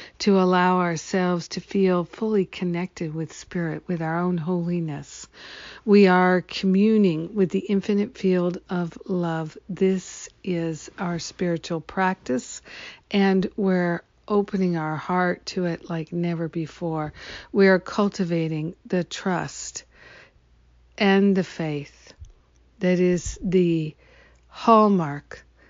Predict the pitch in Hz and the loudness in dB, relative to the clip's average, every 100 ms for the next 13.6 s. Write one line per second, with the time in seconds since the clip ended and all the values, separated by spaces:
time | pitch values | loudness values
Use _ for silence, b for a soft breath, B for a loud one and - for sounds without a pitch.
0 | b b - 190 180 175 165 - 196 185 | b b -2 0 2 0 -2 -2 0 0
1 | - 180 170 170 - 160 147 175 - 170 | -2 -4 -4 -4 -6 -8 -6 -10 -10 -8
2 | 151 156 - 180 185 180 - 226 202 180 | -6 -8 -4 -2 0 -2 -2 2 2 2
3 | 180 196 - 160 143 B B B B 208 | 0 0 -2 -2 -4 B B B B 2
4 | 196 - 196 - 190 185 - 190 175 196 | 2 2 -2 -2 -2 -4 -4 -6 -2 2
5 | 190 - 185 175 - 185 175 170 170 - | 2 0 -4 -6 -6 -4 -2 -4 -6 -6
6 | 180 170 - 175 160 175 170 - B B | -6 -6 -6 -8 -4 -4 -4 -6 B B
7 | B B - 196 185 - 202 185 - 196 | B B 2 6 6 4 2 2 0 -4
8 | - - 196 185 202 185 180 160 - 175 | -4 -4 0 0 -2 -4 -4 -6 -6 -4
9 | 160 156 165 - - _ B B B B | -4 -4 -8 -14 -20 _ B B B B
10 | 202 196 185 185 185 - 185 180 175 165 | 2 4 4 2 0 -4 -2 0 0 2
11 | 175 175 170 165 165 - _ 180 175 165 | 2 2 2 0 -4 -8 _ -6 -2 -2
12 | 160 165 160 - _ - 180 160 - - | -2 -4 -8 -12 _ -6 -6 -6 -10 -8
13 | 170 160 156 156 - | -6 -4 -4 -8 -12